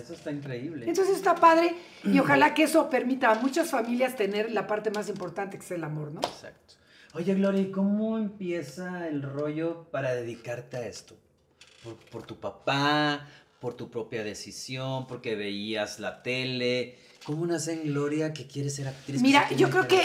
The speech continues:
Speaker 2: que sí heredas, porque yo de niña, obviamente, sí me, sí me tocó ver a mi papá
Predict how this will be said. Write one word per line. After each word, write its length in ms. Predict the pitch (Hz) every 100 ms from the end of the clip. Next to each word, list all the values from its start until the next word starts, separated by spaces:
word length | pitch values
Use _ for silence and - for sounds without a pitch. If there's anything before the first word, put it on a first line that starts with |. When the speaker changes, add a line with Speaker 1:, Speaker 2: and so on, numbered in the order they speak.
| -
Speaker 2:
que 80 | - - - - - - -
sí 600 | - - 294 311 392 - - - - _
heredas, 600 | - 226 226 254 262 381 - - - _ _ _ -
porque 300 | 214 202 220
yo 140 | 247
de 120 | 262
niña, 360 | 269 277 254 240
obviamente, 720 | 233 220 214 190 220 220 -
sí 300 | - 233 226
me, 240 | 220 233 165
sí 180 | 214
me 100 | 202 208
tocó 260 | 185 196
ver 100 | 190
a 60 | 190
mi 140 | 175
papá 520 | 165 160 180 175 190